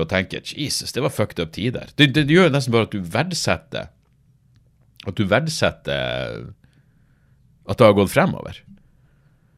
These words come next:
K-, hvorfor skal forfattere som skriver fiksjon være moralske forbilder? Hvem, hvem er det som har Ian Fleming som et fuckings etisk, eh,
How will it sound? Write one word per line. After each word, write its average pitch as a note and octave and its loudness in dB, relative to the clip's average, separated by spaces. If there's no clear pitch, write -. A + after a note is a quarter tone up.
K-, - -10
hvorfor F#3+ -2
skal F#3+ 2
forfattere C#2+ -4
som G2 -4
skriver G2+ -4
fiksjon D#2+ -8
være F2+ 0
moralske F#2 -2
forbilder? - -4
Hvem, E3 -6
hvem G#3+ 0
er F#3+ 2
det D#3+ -6
som F3 0
har E3+ 2
Ian E3 0
Fleming G#2+ -2
som D#2+ -10
et - -12
fuckings - -10
etisk, E2 -2
eh, C#2 -2